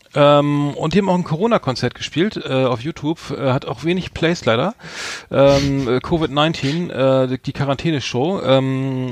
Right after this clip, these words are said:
<laughs> ist auf dem Rising Empire, äh, Kanal von, auf YouTube, äh, gest-, äh, erschienen. Äh, echt ganz witzig.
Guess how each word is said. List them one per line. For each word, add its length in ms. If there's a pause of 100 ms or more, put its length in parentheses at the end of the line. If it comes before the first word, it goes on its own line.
<laughs> 80
ist 240
auf 180
dem 460
Rising 480
Empire, 840
äh, 40
Kanal 380
von, 180
auf 140
YouTube, 340
äh, 320
gest-, 300
äh, 200
erschienen. 360
Äh, 300
echt 120
ganz 160
witzig. 420